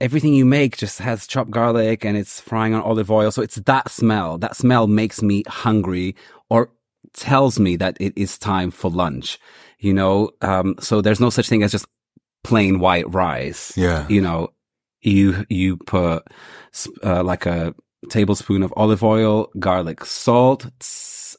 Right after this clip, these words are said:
Speaker 1: sizzle it, rice, water. So that smell, you're like, you hear that, you know that food's gonna be ready in fifteen minutes. 'Cause if you're making the rice,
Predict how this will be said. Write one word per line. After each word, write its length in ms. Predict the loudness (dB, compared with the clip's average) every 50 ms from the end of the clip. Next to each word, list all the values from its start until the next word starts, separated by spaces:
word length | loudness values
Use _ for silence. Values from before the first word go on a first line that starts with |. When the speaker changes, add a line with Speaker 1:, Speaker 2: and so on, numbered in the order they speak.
| _
Speaker 1:
sizzle 540 | -18 -16 -14 -12 -2 0 0 2 2 2 2
it, 240 | 2 2 0 -2 -6 _ _ _ _ _ _ _
rice, 440 | 0 0 0 0 -2 -8 -14 -20 -20 _ _ _ _
water. 440 | -4 -2 -2 -2 -2 -6 -10 -12 -10
So 140 | -4 -2 -2
that 300 | 0 2 2 0 0 -2
smell, 360 | 0 2 4 4 4 4 4
you're 120 | 4 6 6
like, 220 | 4 4 2 4
you 120 | 2 2 2
hear 280 | 4 4 4 4 4
that, 240 | 4 2 2 2 4
you 100 | 4 4
know 160 | 4 4 2
that 80 | 0 -2
food's 220 | -2 -2 -2 0 0
gonna 140 | -2 -2 -2
be 80 | 0 0
ready 140 | 0 -2 -2
in 60 | -4
fifteen 280 | -6 -8 -4 -2 -2
minutes. 260 | -2 -2 -4 -6 -8 -8
'Cause 140 | -6 -6
if 100 | -4 -2
you're 100 | 0 0
making 260 | 2 2 2 2 2 2
the 100 | 2 0
rice, 500 | 0 0 0 -2 -4 -6 -10 -12 -16